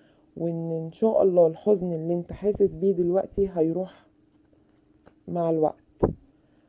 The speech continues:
آه، الطرف التاني هو حاسس ان هو مهزوم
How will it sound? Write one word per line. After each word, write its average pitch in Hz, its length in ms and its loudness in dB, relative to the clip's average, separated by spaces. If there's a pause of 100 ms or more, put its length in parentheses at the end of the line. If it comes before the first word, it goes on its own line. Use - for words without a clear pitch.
(340)
آه، 165 440 -6 (520)
الطرف 247 340 4
التاني 220 340 6
هو 196 160 0
حاسس 226 380 2
ان 185 120 6
هو 202 220 6
مهزوم 165 580 -4